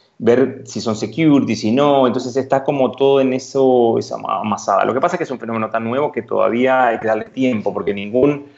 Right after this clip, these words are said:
burócrata de ningún gobierno del mundo quiere ser el hazme reír, el scapegoat de haberse apurado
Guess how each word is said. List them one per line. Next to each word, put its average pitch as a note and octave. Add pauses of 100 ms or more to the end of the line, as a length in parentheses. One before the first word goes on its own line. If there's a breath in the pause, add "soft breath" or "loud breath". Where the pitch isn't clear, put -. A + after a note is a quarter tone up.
(200 loud breath)
burócrata A#2
de G2
ningún A2
gobierno B2
del A#2+
mundo B2
quiere B2
ser A#2+
el A2
hazme A2
reír, A#2+
el G#2
scapegoat C3
de A2
haberse A2+
apurado C3